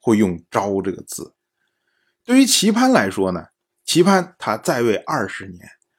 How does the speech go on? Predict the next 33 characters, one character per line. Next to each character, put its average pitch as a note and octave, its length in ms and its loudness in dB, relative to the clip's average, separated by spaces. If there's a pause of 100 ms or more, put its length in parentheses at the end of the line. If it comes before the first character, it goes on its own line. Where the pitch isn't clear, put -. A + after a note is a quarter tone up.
(200)
主 F2+ 160 -8
要 G2 140 -2
是 G2 160 -6
对 - 440 -4
鲁 F#2+ 280 -2
国 G2+ 300 2
比 E2+ 140 -16
较 F2+ 180 -6
友 E2 220 -6
好。 - 240 -12 (460)
首 C#3 200 6
先 G3+ 180 8
呢， D3 120 4
他 C#3 220 -2
积 F3 220 -4
极 C#3 200 -2
和 A#2 260 -2
鲁 F#2 240 0
国 F#2 180 0
联 G2 200 -2
姻， A2+ 260 -2 (400)
他 F3 140 2
把 E3 120 8
自 D#3+ 180 2
己 C#3+ 60 6
的 E3 120 4
女 G#2+ 160 2
儿 A2+ 320 2
嫁 A2 260 2
给 F2+ 100 -6
了 G2 120 0
鲁 F2+ 200 -2
兴， B2+ 320 -6